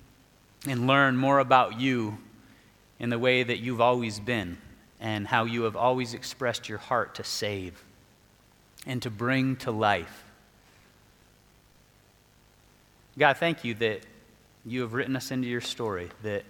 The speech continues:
all of us can relate to what it's like to be in darkness or hopelessness, to feel forgotten and alone.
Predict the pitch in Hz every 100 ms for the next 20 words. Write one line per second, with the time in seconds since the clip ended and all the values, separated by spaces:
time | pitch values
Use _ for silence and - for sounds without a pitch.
0 | - - - 151 170 135 117 - - 113
1 | 110 107 110 92 - - _ _ _ _
2 | _ - 117 120 110 123 117 117 107 107
3 | 110 110 104 110 110 - - 120 110 -
4 | - 98 90 127 117 113 - 117 113 -
5 | - - _ _ _ _ _ _ - -
6 | 120 - 127 113 110 98 113 104 110 107
7 | 101 98 104 107